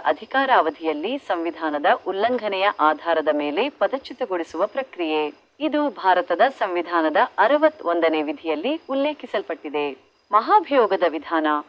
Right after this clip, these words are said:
ಒಂದು, ಆರೋಪಗಳ ಮಂಡನೆ. ಸಂಸತ್ತಿನ ಯಾವುದೇ ಸದನದಲ್ಲಿ ಲೋಕಸಭೆ ಅಥವಾ ರಾಜ್ಯಸಭೆ ರಾಷ್ಟ್ರಪತಿಯ ವಿರುದ್ಧ ಆರೋಪಗಳನ್ನು ಮಂಡಿಸಬಹುದು. ಆರೋಪಗಳನ್ನು ಮಂಡಿಸುವ ನಿರ್ಣಯವನ್ನು ಸದನದ ಒಟ್ಟು ಸದಸ್ಯರ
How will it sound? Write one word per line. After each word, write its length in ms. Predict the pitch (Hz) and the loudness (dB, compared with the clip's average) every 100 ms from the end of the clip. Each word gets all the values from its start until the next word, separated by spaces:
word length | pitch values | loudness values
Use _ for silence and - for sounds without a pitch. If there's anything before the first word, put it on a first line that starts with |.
| _ _ _ | _ _ _
ಒಂದು, 500 | 220 339 277 175 156 - | 0 2 2 0 -2 0
ಆರೋಪಗಳ 520 | 160 165 170 170 160 | 4 4 4 2 2
ಮಂಡನೆ. 540 | 156 156 160 226 269 285 - | 2 2 2 0 -2 -6 -6
ಸಂಸತ್ತಿನ 500 | - 220 - - 196 214 | -4 -4 -4 -6 -2 -2
ಯಾವುದೇ 520 | 185 175 185 226 226 | 4 4 4 2 -2
ಸದನದಲ್ಲಿ 760 | - 165 160 151 160 220 302 - | 0 -2 0 -2 -2 -2 -4 -4
ಲೋಕಸಭೆ 600 | 170 185 190 - 165 185 | -2 -2 -2 -6 -2 -2
ಅಥವಾ 420 | 262 165 - 160 | -2 -4 -2 0
ರಾಜ್ಯಸಭೆ 760 | 156 160 208 247 - 151 175 156 - _ - | 4 2 2 -2 -6 -4 -4 -4 -8 _ -2
ರಾಷ್ಟ್ರಪತಿಯ 680 | 247 381 - 480 - 269 254 | 2 2 2 -2 -2 -2 0
ವಿರುದ್ಧ 400 | 185 180 165 - 170 - | 0 -2 -2 2 2 4
ಆರೋಪಗಳನ್ನು 760 | 170 180 202 170 156 160 190 269 | 4 4 2 0 2 2 2 0
ಮಂಡಿಸಬಹುದು. 680 | 190 170 185 160 165 151 151 143 _ _ _ - | 0 -2 -2 -2 -4 -6 -6 -8 _ _ _ 4
ಆರೋಪಗಳನ್ನು 720 | 294 440 440 320 269 233 226 | 4 4 2 2 2 2 0
ಮಂಡಿಸುವ 480 | 190 190 247 220 196 | 0 0 -2 2 2
ನಿರ್ಣಯವನ್ನು 720 | 170 156 165 156 165 208 277 | 2 2 0 2 2 0 -2
ಸದನದ 440 | - 175 170 165 226 190 | 0 0 0 2 2 2
ಒಟ್ಟು 180 | - 170 | -4 -6
ಸದಸ್ಯರ 500 | 170 165 165 170 | -4 -4 -2 0